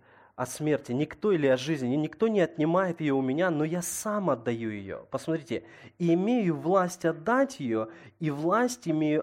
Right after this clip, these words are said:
опять принять ее. Сию заповедь получил я от Отца". Уникальность его смерти была в том, что он распоряжался своей жизнью.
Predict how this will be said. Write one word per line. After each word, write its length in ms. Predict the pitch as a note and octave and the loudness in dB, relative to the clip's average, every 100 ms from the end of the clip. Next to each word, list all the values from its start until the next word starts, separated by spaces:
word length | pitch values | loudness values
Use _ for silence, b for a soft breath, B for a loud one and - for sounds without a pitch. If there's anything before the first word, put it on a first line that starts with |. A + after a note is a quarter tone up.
| D3 | -2
опять 460 | C#3 - G#3 G#3+ | -4 0 0 -2
принять 580 | - F3 F3 F#3 C#3+ - | -4 -2 0 0 -2 -2
ее. 120 | A#2 | -8
Сию 320 | A2+ - D#3 C3+ | -8 -8 -6 -2
заповедь 460 | F3+ G#3+ D#3+ C3 | -2 0 -2 -4
получил 460 | C#3+ B2+ B2+ - D3+ | -4 -4 -6 -6 -4
я 160 | B2+ | -4
от 120 | B2 B2+ | -4 -6
Отца". 440 | B2 - G#2+ - _ _ _ _ _ _ _ b b _ _ _ _ _ _ _ _ B | -10 -12 -10 -12 _ _ _ _ _ _ _ b b _ _ _ _ _ _ _ _ B
Уникальность 640 | C#3 E3 E3 A#3 B3+ - | 0 0 2 2 2 0
его 140 | G#3 F3+ | 0 0
смерти 420 | - G3 G3+ - | 0 -2 -2 -4
была 240 | D#3 E3+ | 0 0
в 100 | D#3+ | 0
том, 160 | F#3+ G3 | -4 -4
что 440 | - - D3+ C3+ b b b b b _ _ _ _ _ _ _ - | -6 0 0 0 b b b b b _ _ _ _ _ _ _ -2
он 280 | E3 F#3 C#3+ | 0 2 0
распоряжался 1200 | B2 - - C3+ C3+ B2 C#3 B2+ G2+ - F2 - - _ | -2 -8 -4 -4 -2 -6 -2 0 0 -6 -16 -18 -20 _
своей 320 | - A2 G2 | -16 -8 -8
жизнью. 420 | F#2 G2+ F#2 - | -8 -14 -14 -20